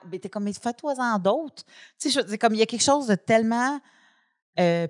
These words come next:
piédestal à, au mariage que la plupart des gens disent, « Hey, pour vrai, ça a passé tellement vite, j'étais tellement nerveuse, ça a pas servi à grand-chose. » Euh, c'est comme, il, puis le mariage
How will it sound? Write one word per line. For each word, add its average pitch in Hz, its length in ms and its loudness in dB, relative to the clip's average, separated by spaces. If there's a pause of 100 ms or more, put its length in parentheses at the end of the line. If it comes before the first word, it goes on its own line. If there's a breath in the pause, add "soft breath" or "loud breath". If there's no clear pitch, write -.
piédestal 226 1040 2
à, 165 180 0
au 165 60 2
mariage 165 800 -2
que 170 100 -4
la 143 120 -2
plupart 208 480 -2
des 165 140 -2
gens 185 180 -4
disent, « 170 300 -8
Hey, 170 100 -2
pour 127 200 -8
vrai, 147 440 -10 (680)
ça - 200 -8
a - 20 -6
passé 127 300 -8
tellement 170 420 -4
vite, 143 260 -6
j'étais - 140 -12
tellement 160 280 -12
nerveuse, 131 500 -6
ça 120 140 -6
a - 20 -12
pas 175 140 -12
servi 160 220 -12
à 151 80 -4
grand-chose. » 131 520 -8 (480 loud breath)
Euh, 143 160 -2
c'est 175 200 -6
comme, 151 260 2
il, 165 480 -10
puis 180 360 -10 (540)
le 170 140 6
mariage 165 580 0